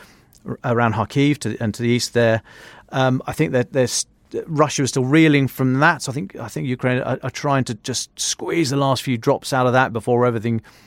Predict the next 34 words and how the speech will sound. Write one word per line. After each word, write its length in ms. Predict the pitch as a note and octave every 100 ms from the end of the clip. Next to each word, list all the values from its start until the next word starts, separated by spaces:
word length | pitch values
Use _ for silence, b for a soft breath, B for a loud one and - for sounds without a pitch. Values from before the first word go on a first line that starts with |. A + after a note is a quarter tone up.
| b -
everything 360 | C#3 A#2 A2+ A#2
freezes 520 | - C3+ C3 A2 A#2
up. 220 | C3+ - B B B A2+
I 40 |
think 220 | - C3+
a, 240 | B2+ B2+ -
a 120 | C3+
long, 200 | C#3+ D3
hard 320 | B2 C#3 A2+
winter 340 | C3 B2 C#3
will 140 | B2 B2
benefit 580 | - B2 A2+ A#2 - - _
Russia 460 | A#2+ B2+ - A2+ A2+
more 240 | B2 A#2+
than 160 | A2+ A#2
Ukraine 480 | A2 - C3 D3+ D#3
at 140 | A#2+
the 80 | C3
moment. 540 | B2+ C#3+ D#3 G3 - - _ _ _ _ _ _ -
Um, 360 | C3 C3 C3+ C#3
we 120 | C3+
can 120 | C3+
have 80 | C3
a 80 | B2 _
discussion 420 | B2+ - C3+ -
about, 320 | A#2 A#2 B2 B B B
is 140 | C3
that 180 | A#2+ A2+
another 380 | A#2+ C3 C#3 B2+
reason 240 | B2+ A#2+
why 160 | B2 A#2+
there's 220 | A#2+ A2
the 100 | A#2+
risk, 320 | B2 A#2 -